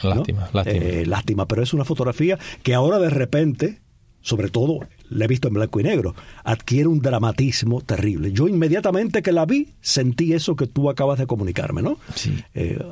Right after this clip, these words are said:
Speaker 1: una tragedia en ese lugar tan bello,
Speaker 2: Tan bello.
Speaker 1: y sobre esas piedras tan preciosas, ¿no?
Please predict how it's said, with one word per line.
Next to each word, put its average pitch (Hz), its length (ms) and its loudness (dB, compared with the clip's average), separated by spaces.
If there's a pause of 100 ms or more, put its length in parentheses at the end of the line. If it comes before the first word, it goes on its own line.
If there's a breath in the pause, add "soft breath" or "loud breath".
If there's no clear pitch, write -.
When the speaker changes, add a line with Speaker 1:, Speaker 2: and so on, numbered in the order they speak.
(240)
Speaker 1:
una 151 200 2
tragedia 180 760 0 (340 soft breath)
en 101 180 0
ese 131 200 0
lugar 120 420 2
tan 123 340 2
bello, 117 220 2
Speaker 2:
Tan 98 100 2
bello. 95 300 2 (120)
Speaker 1:
y 113 140 0
sobre 113 280 0
esas - 280 -2
piedras 147 500 0
tan 113 220 0
preciosas, 139 640 0
¿no? 302 180 2